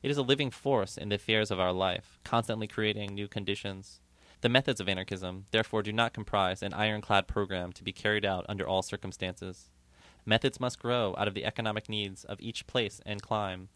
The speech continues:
of the intellectual and temperamental requirements of the individual. The serene, calm character of a Tolstoy will wish different methods for social reconstruction than the intense, overflowing personality of a Michael Bakunin or a Peter Kropotkin.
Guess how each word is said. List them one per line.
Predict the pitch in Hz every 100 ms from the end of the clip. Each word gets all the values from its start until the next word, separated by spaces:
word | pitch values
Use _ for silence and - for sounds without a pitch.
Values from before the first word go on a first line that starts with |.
| _ -
of | 113
the | 110
intellectual | 127 123 120 117 - 117 117
and | 104
temperamental | - 113 107 104 107 101
requirements | 101 107 104 92 90
of | 98
the | 101
individual. | 101 95 98 95 92 98 _ _ _ - -
The | 113
serene, | - 120 135 104 95 -
calm | - 117
character | 113 120 117 - 95 95
of | - 101
a |
Tolstoy | - 113 - 98 92 92
will | 101
wish | 101 107
different | 117 - 90
methods | 101 101 95 -
for | 104
social | - 110 -
reconstruction | 101 98 98 - 104 101 92 92
than | 104 104
the | 98
intense, | - 107 95 - _ _ _
overflowing | 113 107 101 113 104 101
personality | 107 104 98 95 92 90 -
of | 98
a | 98
Michael | 95 95
Bakunin | 92 95 107 95 90 92 -
or |
a | 95
Peter | - 95
Kropotkin. | - 90 98 98 98 92